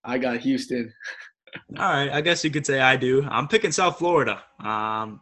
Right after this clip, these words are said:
Speaker 2: I know Houston, they've been on a roll, and Marcus Sasser's been on a roll, and Quentin Grimes has been on a roll. But, uh, for some reason, I just have a hunch. South Florida's gonna pull off another upset. Houston's seen some scares, uh, already in American play.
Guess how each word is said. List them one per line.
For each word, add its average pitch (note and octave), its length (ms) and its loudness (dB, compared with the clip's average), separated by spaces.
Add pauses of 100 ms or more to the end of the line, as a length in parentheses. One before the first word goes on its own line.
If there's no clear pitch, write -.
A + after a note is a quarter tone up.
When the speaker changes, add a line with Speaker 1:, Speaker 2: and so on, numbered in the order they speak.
Speaker 2:
I A#2+ 120 0
know E3 220 2
Houston, E3+ 560 -2 (140)
they've B2 120 2
been D3+ 140 2
on D#3+ 100 2
a C#3+ 80 4
roll, D3+ 540 2 (100)
and A2 420 -6 (200)
Marcus C3+ 260 0
Sasser's C#3+ 300 2
been C3 140 -4
on C3 180 0
a B2+ 40 -4
roll, C3 200 0
and B2+ 100 -4
Quentin C3+ 240 -2
Grimes C3 280 -2
has B2 80 -8
been B2 160 -4
on B2+ 80 -4
a A#2 100 -2
roll. C3 380 0 (340)
But, G#2 220 -12
uh, G2+ 220 -8
for B2 100 -14
some F3+ 200 -2
reason, F#3 380 -2
I A#2+ 140 -4
just C3+ 120 -6
have D3+ 120 -2
a C#3 40 4
hunch. D#3 460 -8 (280)
South C#3 280 2
Florida's D3+ 380 4
gonna C#3+ 200 0
pull D3 220 -4
off C#3+ 160 -2
another C#3 280 -2
upset. D3 420 0 (400)
Houston's C#3+ 520 -4
seen D3+ 200 -4
some C#3+ 180 -4
scares, C#3 520 2 (220)
uh, A#2 40 -6
already C3+ 500 2
in C#3 80 0
American C#3 340 -2
play. C#3 320 0